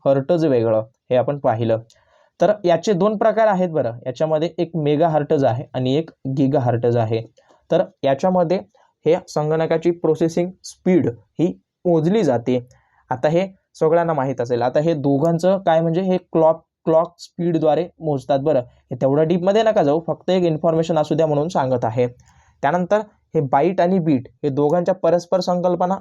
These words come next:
एकत्रित आहेत बरं. म्हणजे काय, हे आठ बीटपासून हे काय बनतं,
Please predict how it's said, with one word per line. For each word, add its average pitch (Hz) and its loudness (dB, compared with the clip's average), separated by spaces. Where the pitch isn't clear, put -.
एकत्रित 175 0
आहेत 156 2
बरं. 123 -2
म्हणजे 143 -4
काय, 127 0
हे - -2
आठ 160 -2
बीटपासून 165 0
हे - -14
काय 160 2
बनतं, 143 -2